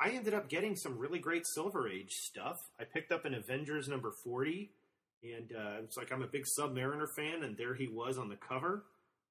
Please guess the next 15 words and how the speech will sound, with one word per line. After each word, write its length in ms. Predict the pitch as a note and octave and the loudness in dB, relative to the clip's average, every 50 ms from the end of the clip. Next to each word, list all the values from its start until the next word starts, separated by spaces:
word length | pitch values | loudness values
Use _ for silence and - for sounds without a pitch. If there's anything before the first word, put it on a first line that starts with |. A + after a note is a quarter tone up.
| - | -2
Uh, 340 | C3 B2+ B2 A#2 A2 G#2 G2 G2 F#2+ F2+ - - - - _ _ _ _ - | 0 0 2 2 0 0 -2 -6 -8 -10 -12 -16 -20 -20 _ _ _ _ -8
it 80 | - C3+ | -4 -2
was, 180 | G3+ G#3+ - - | -2 -2 -2 0
it 120 | - E3+ F3+ | 0 2 2
was 120 | C4+ C4+ | 2 2
astonishing. 580 | C4 - - - G#3 B3+ C#4+ B3+ - - - G#2+ | 2 0 2 4 2 2 2 0 -2 -4 -2 0
I 60 | D3 | 0
mean, 100 | F#3+ F3 | 2 2
it's 140 | E3+ - - | 0 -2 -2
like, 240 | - E3+ F3+ F3 - - - _ _ _ - | 0 0 0 0 -2 -6 -20 _ _ _ 2
I'm 80 | F3+ | 4
not 100 | A3+ C#4 | 4 6
gonna 140 | C4+ A#3+ F3+ | 4 4 4
say 300 | - - F3 F#3+ G3 F3+ | 4 6 6 8 6 6
that, 220 | D3+ C#3+ B2 - | 6 4 2 0